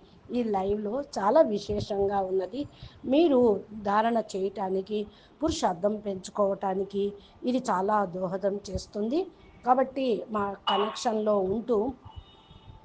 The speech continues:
ఈ ఛానల్ని సబ్స్క్రైబ్ చేసినట్లయితే రోజు అప్‌లోడ్ చేసేటువంటి వీడియోలు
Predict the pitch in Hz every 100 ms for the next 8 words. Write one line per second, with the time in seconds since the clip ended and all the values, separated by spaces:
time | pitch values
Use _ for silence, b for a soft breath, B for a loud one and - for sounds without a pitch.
0 | - _ _ _ - 269 294 277 320 311
1 | 247 247 220 - 240 233 226 208 202 214
2 | 202 208 196 214 214 196 196 226 226 220
3 | 208 - 202 196 196 185 208 - 202 190
4 | 185 190 202 190 185